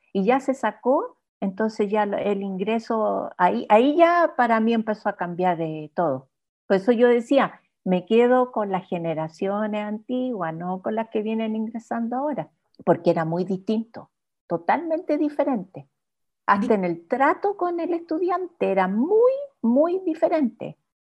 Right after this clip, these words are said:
Speaker 1: porque no era un estudiante como usted, ustedes escuchaban, porque como lo, los conocí como estudiante, escuchaban, agradecían lo que uno le decía, pero los estudiantes ya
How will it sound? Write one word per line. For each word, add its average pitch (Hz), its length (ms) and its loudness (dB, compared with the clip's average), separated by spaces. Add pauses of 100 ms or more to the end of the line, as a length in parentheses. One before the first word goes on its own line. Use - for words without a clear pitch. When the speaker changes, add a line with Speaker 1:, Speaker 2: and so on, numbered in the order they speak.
(260)
Speaker 1:
porque 196 280 -2
no 185 180 -2
era 220 420 -2 (240)
un 208 180 0
estudiante 214 560 0
como 190 200 -6
usted, 208 340 -4
ustedes 208 560 -2 (260)
escuchaban, 220 1000 0 (300)
porque 151 320 -10 (340)
como 180 260 2
lo, 165 220 0
los 175 220 0
conocí 170 520 -2
como 196 240 -2
estudiante, 208 800 -4 (320)
escuchaban, 208 840 2
agradecían 185 1000 2
lo 214 120 2
que 214 80 -4
uno 214 220 -2
le 202 120 -2
decía, 208 480 0
pero 175 200 0
los 175 200 0
estudiantes 196 760 -2
ya 196 380 2